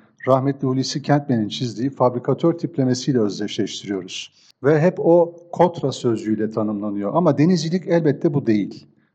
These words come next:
Ben kuzey ülkelerinin denizcilik kültürüne gerçekten çok büyük saygı duyuyorum ve hayranlıkla takip ediyorum. Türkiye'nin de o çizgiye gelmesini arzu edenlerden bir tanesiyim. Tam da bu noktada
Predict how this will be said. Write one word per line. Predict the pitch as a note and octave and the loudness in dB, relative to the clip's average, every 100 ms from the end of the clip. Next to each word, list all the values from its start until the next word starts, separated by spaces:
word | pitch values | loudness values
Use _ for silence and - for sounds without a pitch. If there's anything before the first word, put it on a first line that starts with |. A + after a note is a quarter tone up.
| - | 0
Ben | D3 F3 F3 - - | 2 4 2 -6 -6
kuzey | - C#3+ F3+ | -2 4 4
ülkelerinin | D#3+ - C3 B2 A2+ | 4 2 2 2 2
denizcilik | B2+ C#3 B2+ D3 D3 | 4 4 2 -2 -2
kültürüne | B2+ - A#2 D3+ D#3+ | -4 -2 0 0 0
gerçekten | D3 C#3 A#2+ - C#3+ | 0 0 -2 -2 -2
çok | C3+ C3+ - | 0 -2 -2
büyük | C3 | -6
saygı | - A2+ G#2+ A2+ | -4 -2 -2 -2
duyuyorum | G2 G2 B2+ - - _ _ - | 0 0 0 -4 -16 _ _ -4
ve | B2 B2 | -2 0
hayranlıkla | B2+ A#2+ B2+ B2 B2 A2 | 2 4 4 0 -2 -2
takip | A2+ G2 - G2+ | -2 -2 -4 -6
ediyorum. | F#2 A2 D#3+ - _ _ | -2 -2 -2 -6 _ _
Türkiye'nin | - G#3+ - F3+ D#3+ | 0 0 4 4 4
de | D#3+ | 4
o | D#3 | 4
çizgiye | - C#3 D3+ D3+ | 0 0 2 4
gelmesini | C#3+ C#3 C3+ - D3 | 4 4 4 2 2
arzu | C3+ A2+ | 4 2
edenlerden | A#2+ B2 A#2+ A2+ B2+ C3 | 2 2 2 0 2 0
bir | A#2+ | 0
tanesiyim. | G2+ F#2+ F2+ - D#2+ _ _ _ _ _ | -4 -6 -8 -12 -16 _ _ _ _ _
Tam | - B3+ | 2 4
da | A#3 G#3 | 6 4
bu | |
noktada | G3 F3 - A2+ G2 | 2 0 0 -2 -2